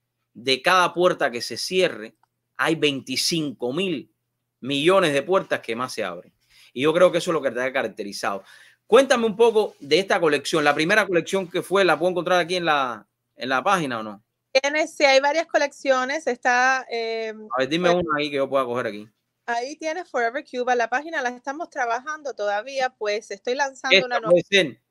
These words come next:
Speaker 1: la que tiene, esta puede ser la de la mujer, esta. Esta es Forever Cuba.
Speaker 2: Esas son todas las cosas de Cuba. Eh, ahí puedes encontrar. Ahora vienen cosas nuevas. Estoy haciendo también, que ya hicimos el lanzamiento junto a la asociación,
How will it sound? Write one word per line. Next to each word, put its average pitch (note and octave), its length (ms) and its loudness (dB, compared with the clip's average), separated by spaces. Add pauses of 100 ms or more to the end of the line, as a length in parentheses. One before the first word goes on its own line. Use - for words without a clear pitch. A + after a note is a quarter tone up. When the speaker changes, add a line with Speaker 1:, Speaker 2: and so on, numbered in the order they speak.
Speaker 1:
la B2 200 0
que B2+ 120 -2
tiene, D3 240 -2
esta E3 200 -2
puede D#3+ 160 0
ser E3+ 180 -2
la C#3+ 140 2
de C3 80 2
la B2 120 0
mujer, D3 280 -4
esta. E3+ 300 -4 (220)
Esta C3+ 200 -6
es D3 60 -6
Forever D3 340 0
Cuba. D3+ 280 -4 (920)
Speaker 2:
Esas C#4 280 -2
son D#4 200 -4
todas C#4+ 320 -2
las C#4 140 -4
cosas C4+ 360 -6
de B3 120 -2
Cuba. B3 760 4
Eh, A3 420 0 (380)
ahí G#3 100 -2
puedes B3 200 0
encontrar. C4 320 -4
Ahora C4 200 6
vienen C#4 220 -4
cosas C4 340 -8
nuevas. C4 400 -2
Estoy A#3+ 260 -6
haciendo C#4 420 -4
también, B3+ 500 -6 (340)
que G#3+ 140 2
ya G#3+ 180 4
hicimos C4+ 340 -6
el C#4 80 -4
lanzamiento A#3+ 800 -4
junto G#3+ 400 0
a F#3 460 4
la F#3+ 80 0
asociación, A3+ 840 -2